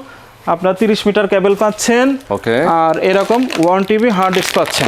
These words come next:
Speaker 2: ওকে, স্টোরেজের
Speaker 1: ঠিক আছে?
Speaker 2: জন্য।
Speaker 1: স্টোরেজের জন্য।
Speaker 2: তার মানে হচ্ছে প্রত্যেকটা ক্যামেরা থেকে নিয়ে এরকম করে
Speaker 1: জি,
Speaker 2: প্যাকেজ করা যাবে, তাই
Speaker 1: প্যাকেজ
Speaker 2: তো?
Speaker 1: করা যাবে।
Speaker 2: যেই ক্যামেরার দাম আমরা শুরুতে বলেছি, যেটার যেমন দাম,
Speaker 1: জি।
Speaker 2: সেইভাবেই প্যাকেজটা হবে।
Speaker 1: প্যাকেজটা হবে।
Speaker 2: ওকে।
Speaker 1: তো আমরা দিচ্ছি চার ক্যামেরার প্যাকেজ আছে আপনার এগারো হাজার পাঁচশো টাকা।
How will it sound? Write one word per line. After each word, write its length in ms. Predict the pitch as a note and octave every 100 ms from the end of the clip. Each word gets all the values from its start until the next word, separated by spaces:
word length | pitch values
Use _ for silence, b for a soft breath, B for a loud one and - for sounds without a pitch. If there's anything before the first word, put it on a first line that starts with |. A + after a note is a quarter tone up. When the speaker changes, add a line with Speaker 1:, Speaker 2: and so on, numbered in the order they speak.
| -
Speaker 2:
ওকে, 360 | C#3 - A2+ B2
স্টোরেজের 320 | - C3+ A#3+
Speaker 1:
ঠিক 100 | B3+
আছে? 140 | F#3+
Speaker 2:
জন্য। 140 | F2+ E3+
Speaker 1:
স্টোরেজের 440 | - F3+ D#3 D3+
জন্য। 120 | D3+
Speaker 2:
তার 80 | D3+
মানে 120 | F#3
হচ্ছে 180 | G#3+ A#3+
প্রত্যেকটা 640 | A#3 G#3 G#3 A3+ A3 A#3+
ক্যামেরা 440 | A#3+ G#3+ G3 G3+ G#3
থেকে 240 | G#3+ A3
নিয়ে 220 | G#3+ A3+
এরকম 260 | A3 G3 G3+
করে 200 | G3+ A#3+
Speaker 1:
জি, 40 |
Speaker 2:
প্যাকেজ 320 | - G3 F#3 -
করা 200 | D#3 B2+
যাবে, 220 | A2+ D#3
তাই 80 | G#3+
Speaker 1:
প্যাকেজ 160 | G#3
Speaker 2:
তো? 100 | G#3
Speaker 1:
করা 180 | A3+ G#3+
যাবে। 300 | F3+ E3 F3+
Speaker 2:
যেই 100 | G3
ক্যামেরার 400 | G#3+ G#3 G#3+ G3
দাম 220 | F#3 F#3+
আমরা 200 | G3 G#3
শুরুতে 340 | - G3 G3+ G#3
বলেছি, 380 | G3 G3+ G#3+
যেটার 320 | E3 E3 G3 F#3
যেমন 300 | G3+ G#3 G3
দাম, 200 | G3 B3 B B
Speaker 1:
জি। 80 | F3+
Speaker 2:
সেইভাবেই 480 | F#3+ F#3+ G3+ B3+ B3
প্যাকেজটা 480 | F3 E3 E3 E3
হবে। 120 | A#2+ G#2+
Speaker 1:
প্যাকেজটা 480 | G#3+ A#3 A3 A3+
হবে। 320 | F3 F#3+ D#3 A2 -
Speaker 2:
ওকে। 300 | A#2+ A#2 F#2+
Speaker 1:
তো 60 |
আমরা 340 | G#3+ G3+ A3+ B3
দিচ্ছি 300 | A3+ - A#3
চার 180 | A#3
ক্যামেরার 260 | G#3+ A3 A3
প্যাকেজ 280 | G#3+ G#3 A#3
আছে 180 | A3+ A#3+
আপনার 320 | A3+ B3 C#4+ - -
এগারো 280 | G3+ G#3+
হাজার 200 | G#3+ A3+
পাঁচশো 260 | A3+ G#3+ A3+
টাকা। 300 | A3+ A#3+